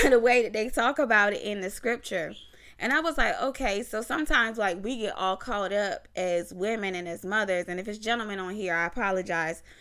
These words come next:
but the same for you, you know what I mean? We get so caught up in what the standard of the world says we should be doing as women, as mothers, as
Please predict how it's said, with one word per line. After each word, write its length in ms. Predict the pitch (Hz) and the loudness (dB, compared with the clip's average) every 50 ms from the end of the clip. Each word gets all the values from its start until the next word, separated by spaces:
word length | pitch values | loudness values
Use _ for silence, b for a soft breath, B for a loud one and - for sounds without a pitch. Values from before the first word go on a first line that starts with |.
| B B B | B B B
but 80 | - 196 | -14 -12
the 80 | 214 | -6
same 300 | - - 277 262 269 262 | -2 0 2 2 2 0
for 160 | 262 - 254 233 | -2 -2 -2 -2
you, 320 | 233 262 330 349 285 220 | 0 0 0 2 0 0
you 180 | 196 196 240 247 | -2 -4 -6 -4
know 80 | 247 | -4
what 80 | 240 240 | -4 -4
I 40 | 247 | -4
mean? 140 | 240 226 | -4 -4
We 120 | 226 277 262 | -4 -4 -2
get 180 | 269 220 233 | -4 -4 -4
so 220 | - - 226 214 226 | -2 -2 0 0 -2
caught 260 | - 247 247 214 208 | -2 -2 -2 0 0
up 180 | 202 190 - - - | -2 -2 -4 -8 -8
in 360 | 190 185 185 180 175 170 - b b b b b b b | -6 -4 -4 -4 -6 -8 -10 b b b b b b b
what 320 | 190 196 214 196 - - | 2 4 4 4 2 2
the 100 | 190 190 | 4 6
standard 480 | 196 - - 214 208 208 185 202 190 - | 6 6 6 4 0 0 -2 -4 -6 -6
of 240 | - 180 180 202 175 | -6 -6 -6 -4 -6
the 100 | 160 160 | -8 -6
world 500 | 160 175 180 214 240 240 226 208 202 - | -4 -2 0 2 2 2 0 -2 -4 -6
says 460 | - 185 175 170 160 156 160 165 - | -4 -4 -2 -2 -2 -4 -4 -6 -6
we 140 | 196 185 196 | -6 -6 -6
should 200 | 196 - 202 180 | -4 -6 -6 -8
be 100 | 180 170 | -6 -6
doing 360 | 185 180 180 180 170 170 - | -6 -6 -4 -6 -8 -8 -8
as 340 | - 165 160 160 165 165 - | -8 -6 -6 -6 -6 -6 -6
women, 540 | 180 180 190 196 190 190 180 170 165 160 | -6 -6 -4 -4 -4 -4 -4 -4 -6 -6
as 380 | - - 165 165 160 156 156 - | -6 -6 -4 -4 -4 -4 -6 -6
mothers, 640 | 190 170 175 185 196 196 185 180 175 165 170 175 - - - | -4 -2 2 2 2 2 2 0 -2 -2 -2 -4 -4 -6 -6
as 580 | - 170 170 165 160 160 156 151 160 190 - | -4 -2 0 0 -2 -2 -4 -6 -10 -12 -14